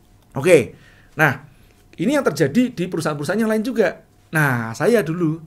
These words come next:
termasuk spesialisasi nyari barang-barang yang susah seperti itu. Pas saya ta-, tanyakan, biasanya ada. "Loh, ada, Pak, ada, Pak. Bapak bisa?" "Bisa." "Oke, eh,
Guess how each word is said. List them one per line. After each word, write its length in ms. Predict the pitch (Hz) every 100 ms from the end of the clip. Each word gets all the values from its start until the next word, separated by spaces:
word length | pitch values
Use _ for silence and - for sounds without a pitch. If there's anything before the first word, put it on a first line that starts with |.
| -
termasuk 400 | 151 135 127 180
spesialisasi 640 | - 143 143 135 131 165
nyari 240 | 165 156 -
barang-barang 460 | 127 123 131 160
yang 20 |
susah 240 | 156 160 151
seperti 400 | 160 160 170 202
itu. 160 | 175 131 - - - - _
Pas 160 | - 135
saya 220 | 135 123
ta-, 160 | 127 131
tanyakan, 560 | - 135 160 170 160 -
biasanya 480 | 127 127 139 156 180
ada. 320 | 175 147 113 - -
"Loh, 160 | 165 - - - _ _ _ _
ada, 240 | 294 302 254
Pak, 120 | 131
ada, 140 | 214 208
Pak. 120 | - -
Bapak 240 | 247 330
bisa?" 320 | 370 208 127 - _ _ _
"Bisa." 400 | - 330 196 110 - _ _ _ - _ _ _
"Oke, 400 | 143 151 127 - - - _ _
eh, 380 | - 131 131 131